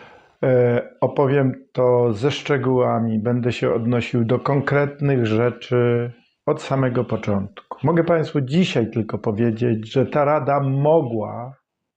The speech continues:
pierwszy raz w historii zaistnieć jako organ,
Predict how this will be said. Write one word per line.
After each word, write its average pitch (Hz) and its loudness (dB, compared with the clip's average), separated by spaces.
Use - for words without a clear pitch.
pierwszy 185 0
raz 170 0
w - -18
historii 110 -2
zaistnieć 139 -2
jako - -2
organ, 139 0